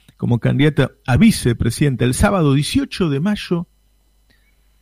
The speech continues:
de dos mil diecinueve.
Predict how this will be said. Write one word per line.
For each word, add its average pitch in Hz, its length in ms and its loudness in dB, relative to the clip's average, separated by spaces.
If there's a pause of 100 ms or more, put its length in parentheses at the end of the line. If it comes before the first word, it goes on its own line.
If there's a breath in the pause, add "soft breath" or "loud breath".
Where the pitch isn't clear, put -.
(1300)
de 143 120 4
dos 139 140 2
mil 175 140 2
diecinueve. 113 680 -2